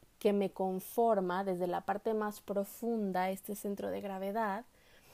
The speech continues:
vino el cuestionamiento de, ¿y entonces en qué quiero trabajar? Definir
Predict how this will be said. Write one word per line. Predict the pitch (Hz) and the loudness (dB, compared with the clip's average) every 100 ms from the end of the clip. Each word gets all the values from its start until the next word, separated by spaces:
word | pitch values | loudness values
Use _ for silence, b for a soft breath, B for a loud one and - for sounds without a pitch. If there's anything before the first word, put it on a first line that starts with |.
| B B - | B B -2
vino | 202 233 | 4 4
el | 240 | 4
cuestionamiento | 226 - 202 190 185 196 214 | 2 0 0 0 -2 0 2
de, | 196 190 285 - - _ - - | 4 4 0 -6 -18 _ -20 -12
¿y | 208 208 | 0 2
entonces | 202 202 190 214 254 - - | 2 -2 -2 -2 -4 -8 -14
en | 196 190 | -10 -8
qué | 180 | -8
quiero | - 185 | -4 -2
trabajar? | 202 202 - 494 - - - - - _ b b b b - | 2 2 2 0 -2 -12 -20 -20 -20 _ b b b b 0
Definir | 180 226 247 240 262 339 - | 4 4 4 2 0 -2 -6